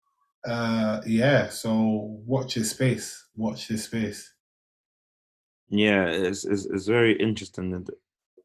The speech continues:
Speaker 2: like, the developments. Like, it is very, very, it's interesting to see how the Conservative M Ps are standing behind Boris and using Sue. They know the party's on their head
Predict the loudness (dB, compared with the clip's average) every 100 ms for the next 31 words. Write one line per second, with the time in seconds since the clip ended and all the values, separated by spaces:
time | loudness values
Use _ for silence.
0 | _ -2 0 0 -4 -10 -2 0 2 2
1 | 0 -6 -10 -16 -18 -8 -6 -4 -2 2
2 | 2 4 2 4 2 2 0 0 -4 -10
3 | _ _ _ _ _ _ -2 -2 -2 0
4 | 0 -2 -6 -8 -8 -4 2 2 0 -6
5 | -10 -4 0 0 0 -4 -8 _ _ _
6 | 0 0 0 -6 -4 2 2 2 -2 -4
7 | -12 -20 _ _ -2 -2 -2 0 0 0
8 | -2 -2 -6 -10 _ _ _ -4 2 4
9 | 4 2 2 0 0 4 4 4 2 -4
10 | -18 -20 _ _ _ _ 0 0 0 -4
11 | -2 2 2 4 2 2 -4 2 4 6
12 | 4 0 _ _ _ 6 8 10 10 8
13 | 8 6 2 2 4 4 4 2 0